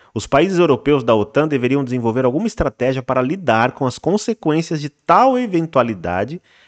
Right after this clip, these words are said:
e reconsiderar as capacidades de defesa do bloco, alertam.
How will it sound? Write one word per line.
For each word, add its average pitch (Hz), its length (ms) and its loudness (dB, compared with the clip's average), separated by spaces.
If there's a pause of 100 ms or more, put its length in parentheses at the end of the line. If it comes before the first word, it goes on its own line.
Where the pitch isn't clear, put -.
e 123 80 -2
reconsiderar 156 760 2
as 127 120 -2
capacidades 107 840 -4
de 107 60 -8
defesa 104 400 -6
do 110 100 -6
bloco, 98 480 -2
alertam. 87 440 -4